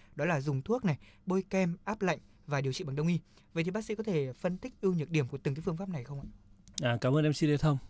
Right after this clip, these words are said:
Speaker 2: À, thứ nhất là việc điều trị cái giãn mạch máu này bởi vì nó là nhu cầu và, à, rõ ràng là nó là một trong những cái bệnh lý mà chúng ta khá là hay gặp.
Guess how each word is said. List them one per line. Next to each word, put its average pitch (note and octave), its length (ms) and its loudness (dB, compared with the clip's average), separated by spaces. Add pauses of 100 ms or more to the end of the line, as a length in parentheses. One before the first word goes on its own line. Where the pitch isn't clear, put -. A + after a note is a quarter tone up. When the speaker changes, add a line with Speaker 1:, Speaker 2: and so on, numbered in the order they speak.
(120)
Speaker 2:
À, B2+ 160 -4
thứ D3 100 -2
nhất G#3 140 0
là F3+ 100 2
việc B2 160 0
điều A#2 120 0
trị C#3+ 180 -4
cái B2+ 120 -6
giãn C3 160 -4
mạch D#3+ 120 -2
máu A2+ 180 0
này C#3+ 160 0
bởi B2 140 -2
vì A#2 100 0
nó A2+ 120 0
là C3+ 120 2
nhu B2 140 0
cầu B2 280 2 (400)
và, A#2+ 480 0 (320)
à, G#2 640 -4 (380)
rõ E3+ 160 0
ràng D#3+ 320 2
là G#2 240 -6
nó A2 160 -2
là C#3 120 -2
một B2 200 -4
trong B2+ 180 -2
những A#2 100 -4
cái C3 60 -6
bệnh F3 180 -6
lý A#2+ 160 -2
mà D3 100 -2
chúng B2+ 180 -6
ta A#2+ 160 -4
khá B2+ 180 -4
là D#3+ 60 -2
hay C3+ 160 -2
gặp. C#3 160 0